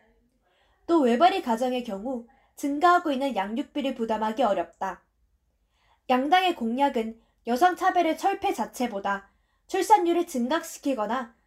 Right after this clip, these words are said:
최소한 감소 추세를 늦추는 것에 더 큰 목적을 두고 있는 것으로 보인다. 이로 인해 여성의 재생산권, 육아를 제외한 다른 젠더 주제에 대한 정책은 상대적으로 등한시된다.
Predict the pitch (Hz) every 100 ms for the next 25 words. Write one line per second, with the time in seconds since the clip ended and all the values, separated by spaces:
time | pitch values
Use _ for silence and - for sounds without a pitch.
0 | _ 339 359 349 320 233 226 339 339 330
1 | 359 294 214 226 - 339 285 240 240 233
2 | 220 - 370 349 214 - 330 302 - 214
3 | 277 269 254 262 226 226 240 220 190 180
4 | 185 180 _ _ _ _ _ _ _ _
5 | _ _ _ _ 330 381 349 330 220 226
6 | 311 294 - 226 226 330 302 226 - 190
7 | - _ _ _ _ 247 339 349 339 247
8 | 226 240 233 226 233 294 330 240 226 254
9 | 262 226 302 302 277 208 220 220 208 202
10 | 254 233 233 311 330 359 294 226 277 277
11 | 233 262 285 302 208 175 175 180